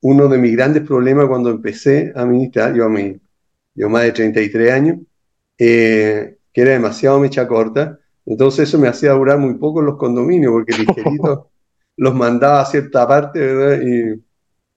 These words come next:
Speaker 1: y, y, y, y el negocio no va por ahí, porque el negocio está en conservar las
Speaker 2: No,
Speaker 1: comunidades.
Speaker 2: no,
Speaker 1: Claro.
Speaker 2: sabes que yo como sé que soy mechita corta, entonces ahora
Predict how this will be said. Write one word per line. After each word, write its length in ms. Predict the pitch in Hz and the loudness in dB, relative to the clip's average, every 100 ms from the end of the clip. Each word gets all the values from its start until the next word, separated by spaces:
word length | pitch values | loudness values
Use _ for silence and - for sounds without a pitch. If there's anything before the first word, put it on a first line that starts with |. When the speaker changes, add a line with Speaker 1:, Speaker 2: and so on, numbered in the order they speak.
| 107 | -8
Speaker 1:
y, 20 | |
y, 880 | 107 101 110 110 107 - 110 - - | -8 -10 -8 -6 -8 -10 -12 -12 -16
y, 240 | 117 110 120 | -14 -2 0
y 20 | |
el 80 | 117 | 2
negocio 680 | 120 147 143 147 127 - _ _ - | 2 0 2 0 0 -4 _ _ -4
no 120 | 120 | 0
va 120 | 127 | 0
por 140 | 123 123 | 2 2
ahí, 200 | 214 165 | 2 0
porque 140 | 113 | -2
el 20 | 107 | -4
negocio 300 | 113 123 127 | -4 -4 -6
está 220 | 104 120 | -2 -2
en 120 | 117 110 | -2 -2
conservar 480 | 175 202 247 269 | 0 2 2 2
las 160 | 269 262 | 2 2
Speaker 2:
No, 0 | |
Speaker 1:
comunidades. 580 | 262 240 - 113 98 - _ - - - - | 0 0 0 -2 -4 -10 _ -20 -16 -12 0
Speaker 2:
no, 300 | 202 240 262 | 2 4 2
Speaker 1:
Claro. 0 | |
Speaker 2:
sabes 260 | 220 208 233 | 2 0 0
que 140 | 240 | 2
yo 120 | 233 240 | 2 2
como 200 | 220 214 | 0 2
sé 180 | 220 | 0
que 140 | 220 220 | 0 0
soy 180 | 247 233 | 2 0
mechita 440 | 233 - 233 240 | -2 -2 -2 0
corta, 280 | 254 247 233 | 0 0 -2
entonces 440 | 214 220 226 233 | -2 -2 0 2
ahora 800 | 208 214 220 220 214 208 202 | 2 2 2 2 2 0 -2